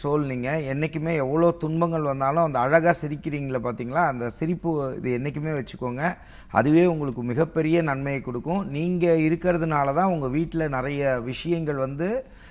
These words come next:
கெட்ட விஷயங்கள் நடக்காம தடுத்துட்டு இருக்கு. அது உங்க தாலி பலம்மா. But இருந்தாலும் இந்த குடும்பத்துல, உங்க கணவர் வழி குடும்பத்துல வந்து பாத்தீங்க அப்படின்னா கடுமையான தோஷங்கள்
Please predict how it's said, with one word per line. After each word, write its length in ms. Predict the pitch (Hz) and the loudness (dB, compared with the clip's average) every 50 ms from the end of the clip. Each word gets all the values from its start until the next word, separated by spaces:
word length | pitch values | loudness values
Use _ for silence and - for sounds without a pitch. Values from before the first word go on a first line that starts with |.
| - - - - - | -20 -20 -20 -20 -4
கெட்ட 340 | - - 139 127 - - 220 | 0 2 2 2 2 2 4
விஷயங்கள் 540 | 208 196 160 143 180 170 160 156 147 135 135 | 4 4 2 2 0 0 0 0 0 0 0
நடக்காம 420 | 135 143 - - 147 156 165 165 160 - | 0 0 0 0 0 2 2 2 2 2
தடுத்துட்டு 380 | 127 131 156 - - 147 - 135 | 0 0 0 -2 -4 -4 -6 -6
இருக்கு. 220 | 127 - - 180 | -6 -2 0 0
அது 140 | 196 180 156 | 0 0 0
உங்க 140 | 135 127 120 | 0 -2 0
தாலி 440 | - 135 131 147 160 165 165 151 127 | 4 6 6 8 8 6 4 2 2
பலம்மா. 600 | 123 123 135 147 151 147 135 127 131 160 196 233 - - - - - - - - - - | 2 4 6 6 4 4 2 0 0 0 0 0 -4 -8 -16 -20 -20 -20 -20 -18 0 4
But 120 | 135 139 - - | 4 4 6 4
இருந்தாலும் 760 | 143 147 156 170 165 170 156 147 147 160 190 185 131 - - - | 4 4 4 6 8 8 8 8 6 4 2 2 0 -2 -6 -8
இந்த 200 | 123 131 139 131 - - | -6 -4 -4 -4 -2 0
குடும்பத்துல, 420 | 175 185 185 180 175 147 - 147 | 2 2 4 2 2 0 0 0
உங்க 200 | 135 135 127 123 | 0 0 -2 -2
கணவர் 420 | 110 - 139 151 170 185 190 180 170 | 0 0 2 2 4 4 4 4 4
வழி 280 | 160 151 143 151 139 - | 2 2 0 0 -2 -2
குடும்பத்துல 500 | 151 143 156 170 170 170 147 151 143 139 | -4 -2 0 2 2 2 2 0 -2 -2
வந்து 200 | 131 131 135 151 - | -2 -2 -2 -2 0
பாத்தீங்க 360 | 143 135 131 - 135 120 127 135 139 127 | 0 0 0 0 -2 -2 0 0 0 0
அப்படின்னா 680 | 107 - 120 120 120 123 147 165 160 135 117 110 - - - | 0 -2 -4 -4 -4 -2 -2 0 0 0 0 -2 -4 -8 -6
கடுமையான 760 | - - 131 151 175 185 180 175 170 165 160 170 180 185 180 | -4 -2 0 2 2 2 2 2 2 4 4 4 4 4 2
தோஷங்கள் 520 | 143 143 139 143 - 156 147 139 135 127 | 2 0 0 0 -2 -4 -4 -4 -4 -4